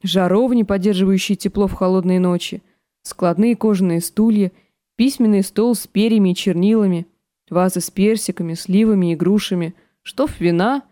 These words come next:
с набором серебряных кубков, кедровые сундуки, набитые одеждой Ренли, книгами, картами и игральными досками, большая арфа, длинный лук и колчан со стрелами,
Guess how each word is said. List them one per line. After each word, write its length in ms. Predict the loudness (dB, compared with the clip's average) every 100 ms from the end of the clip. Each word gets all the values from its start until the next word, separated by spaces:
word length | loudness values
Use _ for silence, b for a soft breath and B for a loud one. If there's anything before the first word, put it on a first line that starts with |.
| _
с 140 | -8 -2
набором 360 | 0 2 0
серебряных 600 | 0 -2 0 0 -2 -2
кубков, 480 | -2 -4 -2 -10 -10 -20 _ _ _ -4
кедровые 460 | 0 2 2 0
сундуки, 600 | 0 0 0 0 0 -2 -2
набитые 520 | -2 0 0 0 -2
одеждой 420 | 0 -2 0 0
Ренли, 380 | 2 0 -4 -10 b b _
книгами, 480 | 0 0 0 -2
картами 600 | -2 -2 -2 -2 -4 -6 b b
и 80 | -4
игральными 500 | 0 0 2 2 2
досками, 540 | 2 0 -2 -10 -12 -16 _ _ _ -4
большая 520 | 0 0 0 0 0 0
арфа, 500 | 0 0 -2 -4 -4 _ _ _
длинный 400 | 0 2 4 2
лук 260 | 2 0 -4
и 100 | -6
колчан 500 | -2 -2 -2 -2 -2
со 140 | -4
стрелами, 580 | -4 0 2 2 0